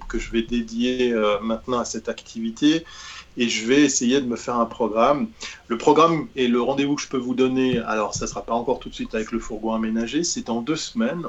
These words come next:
On va aller à la rencontre de Mélanie Burnier qui est à l'origine d'un espace de coworking. La Suisse commence à en avoir pas mal. Dans des endroits assez atypiques, euh, par exemple,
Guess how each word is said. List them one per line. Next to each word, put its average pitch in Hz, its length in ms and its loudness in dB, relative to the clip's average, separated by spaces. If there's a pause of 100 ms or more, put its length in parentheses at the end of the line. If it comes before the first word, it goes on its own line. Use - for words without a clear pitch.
On 123 80 -6
va 127 120 0
aller 147 160 4
à 160 40 2
la 123 100 -2
rencontre 127 520 -6
de 113 100 -4
Mélanie 139 560 0
Burnier 117 600 -2
qui - 260 -8
est 131 160 -6
à 117 80 -4
l'origine 117 520 -4
d'un 104 240 -6
espace 131 280 -2
de 117 80 -4
coworking. 131 680 -2 (560)
La 113 100 0
Suisse - 360 -6
commence 151 480 -2
à 135 40 -2
en 113 260 -2
avoir 123 360 0
pas 151 160 -4
mal. 131 460 -4 (480)
Dans 127 100 2
des 147 180 2
endroits 156 340 8
assez 170 600 4
atypiques, 131 720 -4
euh, 107 800 0
par 104 200 -2
exemple, 120 380 -2